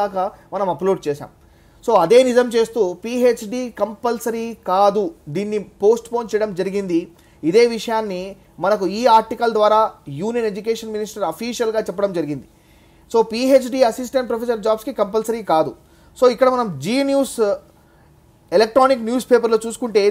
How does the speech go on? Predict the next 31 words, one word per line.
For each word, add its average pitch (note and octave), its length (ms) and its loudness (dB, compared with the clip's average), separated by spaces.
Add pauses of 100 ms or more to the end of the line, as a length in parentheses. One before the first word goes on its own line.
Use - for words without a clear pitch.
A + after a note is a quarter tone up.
దీనికి G#3 300 -2
సంబంధించి A#3 440 -4 (400)
ఆర్టికల్ A3 360 0
హైలైట్ G#3+ 280 2
చేశారు. G#3+ 280 0 (340)
ఇక్కడ G#3 140 -2 (100)
క్లియర్గా A3+ 360 2
మెన్షన్ G#3 340 -4
చేశారు, G3+ 260 0 (120)
కోవిడ్ G#3 360 2
వల్ల G#3 140 6 (720)
ఈ - 20 -2 (140)
పీహెచ్డీ A#3+ 440 -2 (100)
మ్యాండేటరీ A3 540 -2
అన్న G3+ 120 -6 (300)
ఈ - 20 -4 (140)
రెగ్యులేషన్‌ని A#3 580 -4
పోస్ట్‌పోన్ A3 400 -4
చేస్తున్నాము, G#3 440 -4 (180)
ఈ B3 40 -8 (160)
అకాడమిక్ A3 440 -4
ఇయర్‌కి A3 260 0 (300)
ఇది F#3+ 160 -6 (400)
అప్లికబుల్ A3 420 0 (100)
కాదు F3+ 260 6
అని. C#3+ 100 -6 (160)
చాలామందికి A#3 500 0 (140)
అకాడమిక్ B3+ 400 0
ఇయర్ A#3+ 180 4
అంటే A3+ 160 -6 (120)
ఏంటో G#3+ 240 0